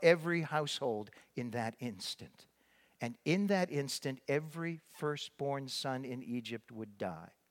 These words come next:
From the firstborn son of the Pharaoh who sits on the throne to the firstborn son of the,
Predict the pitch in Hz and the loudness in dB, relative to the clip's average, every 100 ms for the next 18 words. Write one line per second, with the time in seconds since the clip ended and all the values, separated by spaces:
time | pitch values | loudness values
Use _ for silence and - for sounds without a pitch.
0 | _ _ _ _ _ - - 156 147 - | _ _ _ _ _ -10 0 2 2 6
1 | 185 - 185 175 - 180 175 156 - 190 | 6 6 4 6 6 6 6 4 6 8
2 | 214 202 180 - 180 - 160 147 - - | 10 10 6 4 0 2 0 0 -2 4
3 | 190 196 196 190 - - - 147 - 208 | 6 8 6 0 -6 -4 0 0 4 6
4 | 196 - 196 190 - 190 185 165 156 151 | 6 8 8 8 4 4 6 8 10 10